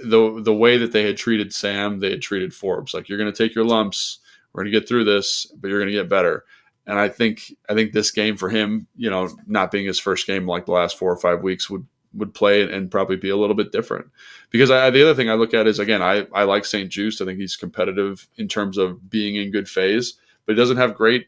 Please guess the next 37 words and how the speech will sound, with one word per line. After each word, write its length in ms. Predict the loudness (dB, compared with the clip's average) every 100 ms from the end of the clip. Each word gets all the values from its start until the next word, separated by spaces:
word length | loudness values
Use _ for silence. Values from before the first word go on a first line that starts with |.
| _ _
ball 260 | 4 4
skills 340 | 4 2 0 0
and 120 | 0
ball 180 | 2 2
awareness 420 | 2 0 -2 -6
and 120 | -4
coordination 500 | -2 -2 -2 -6 -6
to 80 | -8
the 80 | 0
ball. 400 | 2 2 -2 -12 _ _ -6
And 260 | -6 -6
Forbes 520 | -2 4 4 2 -4
does. 420 | 2 4 4 2 -6
And 100 | -6
you 80 |
can 160 | -4 -6
see 340 | -6 -4 -2
how 180 | 0 0
that 260 | 0 -2 -4
advantage 560 | -8 -6 -2 -2 -4
for 160 | -6 -8
him 320 | -8 -10 -12 -20 _ _
is 180 | -8 2
right 260 | 2 2
there. 260 | 0 0 2
Like, 240 | 0 0
the 80 | -2
ability 400 | -2 0 2 2
to 100 | 0
get 120 | 0
a 80 | -2
finger 420 | -2 -2 0 2
on 140 | 2 0
that 180 | -2 0
one 160 | 0
by 320 | 2 2 2
Ayuk 300 | 0 -2 -4